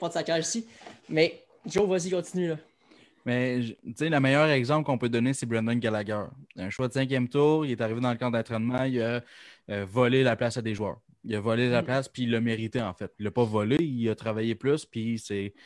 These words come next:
Speaker 2: sa marque de commerce depuis son arrivée dans la Ligue nationale, c'est qu'il travaille plus que le joueur à côté. Fait que oui, il y a des fois que ça peut arriver, mais ça sera pas un... Tu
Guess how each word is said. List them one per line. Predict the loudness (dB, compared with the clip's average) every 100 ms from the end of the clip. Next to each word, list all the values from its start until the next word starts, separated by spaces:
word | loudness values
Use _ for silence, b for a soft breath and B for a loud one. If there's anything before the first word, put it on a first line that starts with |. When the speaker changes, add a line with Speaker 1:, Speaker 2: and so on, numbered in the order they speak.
| B B
Speaker 2:
sa | -2
marque | 0 2 0 0
de | -2
commerce | 0 0 2 0 -2
depuis | -2 -2 -4
son | -4 -2
arrivée | -2 -2 -2
dans | 0
la | 0 0
Ligue | -2 -2
nationale, | -2 -4 -4 -2 -2
c'est | -6 -12
qu'il | -10
travaille | -4 0 0
plus | 0 -2 -2
que | -2
le |
joueur | -2 -2 -2
à | -2
côté. | -4 -4 -8 _ b b b
Fait | 0 0
que | 0
oui, | 0 2
il | 4
y | 4
a |
des | 4 0
fois | 0 -2
que | -2
ça | -4
peut | -2 0
arriver, | 0 -2 -2
mais | -2 -4
ça | -8
sera | -8 -8
pas | -4 -2
un... |
Tu | -2